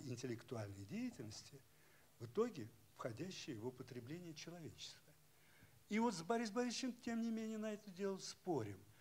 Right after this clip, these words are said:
Борис Борисович мне говорит, что ты знаешь, Станислав,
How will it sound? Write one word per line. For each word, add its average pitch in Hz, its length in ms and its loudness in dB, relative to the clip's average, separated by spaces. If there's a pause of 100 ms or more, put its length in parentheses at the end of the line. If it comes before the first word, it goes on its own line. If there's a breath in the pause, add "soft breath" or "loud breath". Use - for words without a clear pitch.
(540 loud breath)
Борис 220 220 4
Борисович 220 280 0
мне 196 120 2
говорит, 185 320 0
что 165 240 -2 (680 loud breath)
ты 135 60 -6
знаешь, 208 400 0
Станислав, 147 580 -4